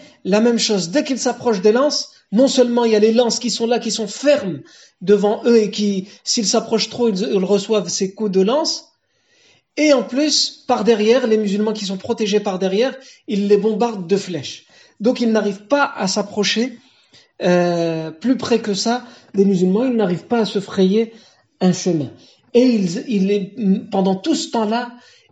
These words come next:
ils mettent toute leur force dans ça. Donc on voit bien que chez les idolâtres, il n'y a absolument aucune réflexion, aucune stratégie. Euh,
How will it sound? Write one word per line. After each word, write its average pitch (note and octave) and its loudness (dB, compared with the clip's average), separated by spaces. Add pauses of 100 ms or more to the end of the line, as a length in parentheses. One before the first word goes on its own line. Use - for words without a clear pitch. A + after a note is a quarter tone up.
(120)
ils G3+ 2
mettent A#3 -2
toute E4 2
leur A#3 2
force - -2
dans G3 2
ça. D3+ -2
Donc D3+ -6
on F#3+ 2
voit F#3+ 2
bien B3+ -2
que - -6
chez A3+ -4
les F3+ -4
idolâtres, F#3+ -6 (400)
il G3 0
n'y G3 4
a G3 0
absolument G3 -2
aucune G#3 -2
réflexion, G3 -6 (540)
aucune G#3+ 0 (440)
stratégie. D3 -2 (1000)
Euh, D3 -6